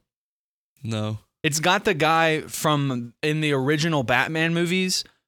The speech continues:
Speaker 2: or not Batman,
Speaker 1: Michael
Speaker 2: the original,
Speaker 1: Keaton?
Speaker 2: s-, the original Superman movies.
Speaker 1: Oh.
Speaker 2: You know, you know what I'm talking about? You know, the guy that, like, breaks his, his legs, right? And he can't move. Uh, that, that actor, well, he's in a w-, movie,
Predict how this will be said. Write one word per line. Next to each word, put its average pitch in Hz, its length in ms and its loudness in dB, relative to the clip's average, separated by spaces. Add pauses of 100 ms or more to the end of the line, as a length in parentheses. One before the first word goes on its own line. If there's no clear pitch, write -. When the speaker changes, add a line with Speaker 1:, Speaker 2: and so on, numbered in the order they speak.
(220)
Speaker 2:
or 151 60 2
not 151 200 2
Batman, 123 360 2
Speaker 1:
Michael 131 220 4
Speaker 2:
the 147 60 4
original, 147 280 2
Speaker 1:
Keaton? - 220 0
Speaker 2:
s-, - 60 -20 (160)
the 160 100 4
original 165 340 2
Superman 123 640 0
movies. 95 520 -6 (340)
Speaker 1:
Oh. 120 240 0
Speaker 2:
You 127 60 0
know, 143 300 -2 (320)
you 143 80 -2
know 151 100 2
what 147 80 2
I'm 147 60 -2
talking 160 180 -2
about? 156 140 0
You 147 100 -2
know, 135 100 -4
the 151 120 2
guy 151 200 4
that, 165 160 0
like, 139 220 0
breaks 131 300 0
his, 127 320 -2 (520)
his 127 220 -2
legs, 120 460 0
right? 107 180 0
And 117 100 -4
he 113 60 -2
can't 120 260 -6
move. 123 400 -2 (540)
Uh, 104 480 0 (500)
that, 131 260 0 (100)
that 127 220 2
actor, 175 460 0
well, 147 200 2
he's 151 300 -2
in 151 200 -2
a 147 100 2
w-, 131 200 -4 (220)
movie, 131 640 0